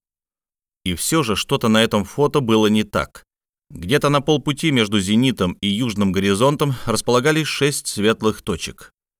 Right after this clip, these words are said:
Я воспользовался стилусом, чтобы увеличить каждую из них по очереди. Точки не демонстрировали никакого суточного смещения вообще. Одну или даже две можно было списать на фотографические помехи.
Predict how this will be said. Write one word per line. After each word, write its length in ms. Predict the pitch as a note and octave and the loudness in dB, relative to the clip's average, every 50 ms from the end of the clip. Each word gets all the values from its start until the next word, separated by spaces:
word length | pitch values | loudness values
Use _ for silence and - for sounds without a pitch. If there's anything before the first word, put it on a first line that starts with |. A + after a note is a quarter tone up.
| _ _ _ _ _ _ | _ _ _ _ _ _
Я 160 | F2 E2+ G#2+ B2 | -8 -2 2 2
воспользовался 720 | C3+ C3 - - D3+ D3 B2+ C3 B2+ B2+ B2 - - B2 | 2 2 2 2 2 2 2 2 2 2 2 0 -2 -2
стилусом, 580 | - - - - E3 D3+ B2 G2 - - E2+ D#2 | -4 -4 -6 -6 -4 -2 -2 -2 -4 -4 -6 -8
чтобы 380 | - - - F#2 F#2+ G2+ - _ | -6 -6 -4 -2 -2 -4 -4 _
увеличить 600 | - A2+ A2 A2 G#2+ A2+ B2+ - - A#2+ G#2 - | -2 0 0 2 2 2 0 -2 -4 -8 -10 -10
каждую 520 | - - A#2+ A#2+ A2+ G2 E2+ F2 F2 E2+ | -6 -2 0 0 0 0 -2 -2 -4 -2
из 120 | E2+ D#2+ - | -2 -2 -2
них 200 | A2+ A2 - - | -2 -2 -2 -2
по 100 | - F#2+ | -4 -2
очереди. 680 | G2+ G2 F2+ E2 - - - B1+ B1+ - G#1+ G1+ - _ _ _ _ _ _ _ _ _ _ _ _ _ _ - | -2 -2 -4 -4 -6 -8 -10 -10 -10 -10 -12 -14 -14 _ _ _ _ _ _ _ _ _ _ _ _ _ _ 0
Точки 300 | C3+ C#3+ C3+ - - C3+ | 2 2 2 0 -2 0
не 140 | B2+ C3 B2 | 0 2 2
демонстрировали 760 | C3 B2 B2 B2+ A#2+ - - D3 D3+ C3+ B2 A#2 A2+ A2 G#2+ | 2 2 2 0 0 -2 -2 0 0 2 2 2 2 2 2
никакого 480 | G2+ G2+ G2+ A#2 G2 F2+ A#2+ A2+ G#2+ | 2 2 2 0 0 0 0 2 2
суточного 580 | G#2 - - A2+ F#2+ G2+ F2+ - A2 G2+ G2 F#2+ | 0 0 -2 -4 -4 -4 -4 -2 -2 -2 -2 -2
смещения 580 | F2+ - A2 G#2 - - - D3+ B2 G2+ F2+ E2 | -2 0 -2 -2 -2 -2 -2 -2 0 0 0 0
вообще. 480 | D#2 D#2 D2+ - - - G#2+ - - - _ _ _ _ _ _ _ _ _ _ _ _ _ - | -2 -4 -4 -6 -6 -6 -6 -8 -8 -12 _ _ _ _ _ _ _ _ _ _ _ _ _ -6
Одну 440 | G2+ G2+ - F#2 G2 A2 C3 D#3+ | -6 -4 -2 0 2 2 2 2
или 300 | C#3 A2+ A2 F#2+ F2 F2+ | 0 0 -2 0 0 0
даже 320 | F2 F2 F#2+ F2+ D#2+ F2+ D#2+ | 0 0 0 0 0 -4 -6
две 320 | D2+ F#2 F#2 G#2+ C3 C3 | -6 -2 0 2 2 4
можно 320 | A2+ A#2 C#3+ D3 A2+ A#2 G#2+ | 4 2 2 2 0 0 0
было 180 | G2+ F2+ F2 | 0 0 -2
списать 520 | D#2+ - - G2 - - A2+ G#2 F#2 - - | -4 -4 -6 -6 -2 0 2 0 0 -2 -6
на 100 | E2+ - | -8 -8
фотографические 760 | - - F2+ F2 F#2 F#2 - - G#2 F#2 - - - F#2+ - | -6 -6 -4 -4 -4 -4 -2 -4 -4 -2 -4 -2 -2 -4 -2
помехи. 580 | - G2 F#2+ G2 A#2 C3+ A#2 - - D2+ - | 0 0 2 2 2 0 -2 -4 -8 -14 -18